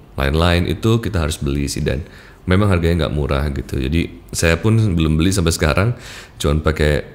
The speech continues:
em, bonus bundle preamp dan kompresor at-, yang bawaan dari waktu saya beli ini gitu. Jadi memang itu sih yang harus dipertimbangkan kalau teman-teman misal berminat untuk membeli Apollo Twin X atau misalnya produk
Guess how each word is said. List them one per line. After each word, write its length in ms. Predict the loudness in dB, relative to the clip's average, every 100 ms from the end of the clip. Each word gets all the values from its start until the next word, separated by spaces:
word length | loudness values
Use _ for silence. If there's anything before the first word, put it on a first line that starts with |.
| -4
em, 480 | 0 0 0 -2 0
bonus 480 | 0 0 0 -2
bundle 640 | -2 -2 0 0 0 -2 -4 -4
preamp 320 | -2 0 -2
dan 80 | -4
kompresor 480 | -4 -4 -4 -4
at-, 200 | -6 -8 -6
yang 160 | -4
bawaan 320 | -2 -2 -2 -2
dari 160 | -2
waktu 160 | -4 -6
saya 240 | -6 -4
beli 240 | -2 -2 -2
ini 160 | -4
gitu. 160 | -4 -2 0
Jadi 160 | 2
memang 240 | 2 2 0 -6 -18 -20 -20 -4
itu 160 | 0 2
sih 120 | 2
yang 80 | 2
harus 120 | 0
dipertimbangkan 520 | -4 -4 -2 2 0
kalau 200 | 0 -2
teman-teman 520 | -2 -2 -2 0 0 -2
misal 280 | -2 -2 -2
berminat 480 | 0 2 2 0 -4 -20 -6
untuk 240 | -4 -4 -4
membeli 280 | -2 0
Apollo 320 | 0 -2 -2 -2
Twin 120 | -2
X 240 | -2 -2 -2
atau 160 | -4
misalnya 480 | -2 -2 -2 -2 -2
produk 320 | -4 -4 -6